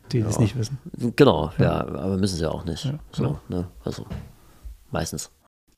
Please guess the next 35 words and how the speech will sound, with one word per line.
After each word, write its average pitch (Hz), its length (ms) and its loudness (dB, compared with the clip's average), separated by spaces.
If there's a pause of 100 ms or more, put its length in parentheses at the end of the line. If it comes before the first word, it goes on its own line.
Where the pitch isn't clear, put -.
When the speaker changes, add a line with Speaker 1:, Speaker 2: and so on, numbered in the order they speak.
Speaker 1:
War 127 280 8
eine 127 420 6
sinnlose 160 480 8
Frage, 123 500 6
sorry 120 380 4
dafür. 117 560 4
Speaker 2:
Nein, 175 340 10
überhaupt 143 320 10
nicht. 147 260 8
Nee, 170 180 12
das 135 180 8
ist 147 100 4
ja, 139 220 12
ich - 180 4
meine, 127 400 8
Menschen 127 400 6
wollen 117 180 6
ja 156 100 4
respektiert 123 600 2
werden 104 400 4
und 98 320 0 (400)
wollen 98 220 6
Anerkennung 110 500 6
für - 140 -2
ihre 98 220 2
Arbeit 101 420 4
haben. 87 580 2
Ähm, 87 480 0 (840)
das - 140 -6
bekommst 98 360 2
du 101 40 4
als 92 180 2
Fokuspuller 101 580 4
wahrscheinlich 95 480 2
eher 90 480 2